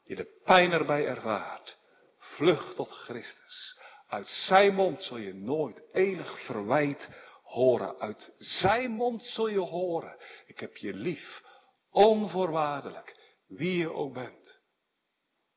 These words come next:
Wat je ook hebt gedaan. En dat geeft kracht. Toch? Dat geeft kracht om verder te gaan.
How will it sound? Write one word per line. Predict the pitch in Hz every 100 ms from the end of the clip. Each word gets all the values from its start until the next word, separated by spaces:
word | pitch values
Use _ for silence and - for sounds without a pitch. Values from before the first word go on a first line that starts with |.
| _
Wat | - 151 -
je | 165
ook | 156 143
hebt | 139 -
gedaan. | - 113 107 95 - - _ _ _ _ _
En | 92
dat | 120
geeft | - 127 -
kracht. | - - - - _ _ _ _ _ _ _ _ _ _ _ _ _
Toch? | 196 190 _ _ _ _ _ _ -
Dat | -
geeft | - -
kracht | - - - - - _ _ _
om | -
verder | 95 104 90
te | 92
gaan. | - - -